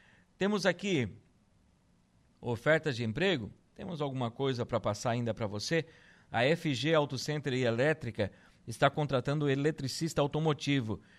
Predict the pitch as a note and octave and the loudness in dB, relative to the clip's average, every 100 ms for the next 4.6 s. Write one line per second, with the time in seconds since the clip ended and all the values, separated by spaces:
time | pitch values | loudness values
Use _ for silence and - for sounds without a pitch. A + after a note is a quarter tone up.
0 | _ A2+ - B2+ A#2+ C3 C#3 A#2 A2+ D#3 | _ -8 -4 -2 -2 0 0 2 6 6
1 | F3+ F3 C3 A#2 A2+ A#2+ A#2 A#2 A2+ A2 | 6 4 2 2 4 4 2 -2 -2 0
2 | A#2 - A#2+ - A#2+ A2+ A2 A2+ G#2+ A2+ | 0 0 -2 -2 -2 0 0 0 -2 -4
3 | A2 A2+ A2 G#2+ G#2 G#2+ B2 D#3 D#3 E3 | -2 0 -2 -6 -2 0 2 0 -2 0
4 | C#3 C3+ B2 A2+ G2 | 2 2 0 -2 -6